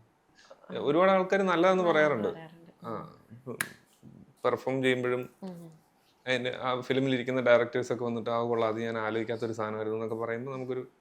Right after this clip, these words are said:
Speaker 1: സന്തോഷം തോന്നാറുണ്ട്.
Speaker 2: ഉം. തീർച്ചയായിട്ടും, അതെ.
Speaker 1: അല്ലെ, നമ്മുടെ പെർഫോമൻസ് കാണുമ്പോ ആ വേറൊരു സാധനം കൂടെ, "ആ, ഇതും കൂടെ ആഡ് ചെയ്തു" എന്ന് പറയുമ്പോ, ആ, അത് കൊള്ളാവുന്നതുകൊണ്ടാണല്ലോ.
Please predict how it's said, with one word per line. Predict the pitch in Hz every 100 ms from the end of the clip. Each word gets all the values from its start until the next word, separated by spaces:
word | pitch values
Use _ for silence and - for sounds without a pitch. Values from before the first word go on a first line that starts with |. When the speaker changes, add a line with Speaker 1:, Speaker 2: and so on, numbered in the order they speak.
| _ _ _ _ _
Speaker 1:
സന്തോഷം | 131 127 123 127
തോന്നാറുണ്ട്. | 117 107 92 -
Speaker 2:
ഉം. | - - - _ _ _ _ _ _ _ 190
തീർച്ചയായിട്ടും, | 185 180 160 156 -
അതെ. | 170 151
Speaker 1:
അല്ലെ, | 120
നമ്മുടെ | 127 131
പെർഫോമൻസ് | 131 123 127 127 139
കാണുമ്പോ | 127 123 123
ആ | 123
വേറൊരു | 113 120 131
സാധനം | 131 127 123
കൂടെ, | 120 117
"ആ, | 110
ഇതും | 123 139
കൂടെ | 143
ആഡ് | 135 123
ചെയ്തു" | 123 117
എന്ന് | 117
പറയുമ്പോ, | 120 117 117 127 - _ _ _ _ -
ആ, | 107 90 - _ _
അത് | 123 135 -
കൊള്ളാവുന്നതുകൊണ്ടാണല്ലോ. | 143 139 156 170 180 175 151 110 101